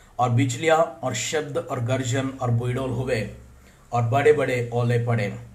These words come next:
ये बिजलियां, ये शब्द, ओले, ये सब तो हम लोग देखते ही हैं, लेकिन इसके पश्चात हम लोग एक बात को देखते हैं। इनके सब के बावजूद एक विषय को हम लोग देखेंगे। परमेश्वर का जो मंदिर है स्वर्ग में वो खोला गया है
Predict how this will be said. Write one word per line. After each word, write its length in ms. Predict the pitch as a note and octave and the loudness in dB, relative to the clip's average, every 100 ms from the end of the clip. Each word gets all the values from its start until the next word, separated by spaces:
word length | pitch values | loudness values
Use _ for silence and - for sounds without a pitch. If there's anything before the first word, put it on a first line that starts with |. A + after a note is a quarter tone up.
| - - | -20 -14
ये 300 | E3+ G3+ G3+ | -12 -10 -8
बिजलियां, 440 | C3+ C#3 A#2+ D#3 D#3 | -6 -4 -2 2 2
ये 140 | D3 | 0
शब्द, 340 | C3 D#3+ C#3 D3 | -2 -2 0 0
ओले, 340 | C#3+ C#3 D3 | 0 0 0
ये 160 | C#3 C3+ | 0 -2
सब 200 | C#3+ A#2+ | -4 -2
तो 60 | |
हम 100 | C3+ | -2
लोग 160 | C3+ A#2+ | 0 0
देखते 280 | B2+ A#2 D3 | -2 -2 -4
ही 100 | C#3+ | -4
हैं, 480 | C3+ - - - - - - | -4 -6 -8 -18 -20 -20 -12
लेकिन 240 | B2+ D3 D#3 | -8 -4 -4
इसके 320 | D#3+ - G3 | -6 -4 -2
पश्चात 400 | F#3+ D#3 - E3+ | 0 0 2 2
हम 120 | D#3 | 2
लोग 140 | D3+ D3+ | 0 -2
एक 140 | C3 | 4
बात 200 | C#3+ C#3 C#3 | 4 4 -2
को 80 | C#3 | -2
देखते 380 | A#2+ A#2+ C3+ B2 | 0 -2 -2 -4
हैं। 140 | B2 | -2
इनके 180 | A#2+ A#2+ | -2 -2
सब 220 | - - | -4 -6
के 80 | C3 | -2
बावजूद 380 | A#2 A#2+ B2+ B2 | 2 2 2 0
एक 120 | A#2 | 0
विषय 240 | A#2+ - | 0 -4
को 100 | - | 0
हम 80 | A#2 | 4
लोग 160 | A#2 A2+ | 4 2
देखेंगे। 600 | A2 - A#2+ A2+ G2 - - - - - - | -4 -4 -2 -2 -4 -12 -20 -20 -20 -16 -2
परमेश्वर 520 | E3+ F#3+ F#3+ F#3+ F3 | 6 8 6 4 2
का 120 | - | 2
जो 140 | C#3+ C#3 | 0 2
मंदिर 380 | C#3 D#3+ E3+ | 0 2 0
है 100 | D3+ | 0
स्वर्ग 420 | D3+ - C3 A#2+ G#2+ | -2 -2 0 0 0
में 320 | G2+ G#2 A2+ | -4 -6 -6
वो 120 | C3+ | -8
खोला 360 | A#2+ B2+ B2+ A#2+ | -4 -2 2 2
गया 240 | A#2 A2+ | 2 -2
है 440 | G#2+ G#2 F#2+ - | -2 -4 -4 -8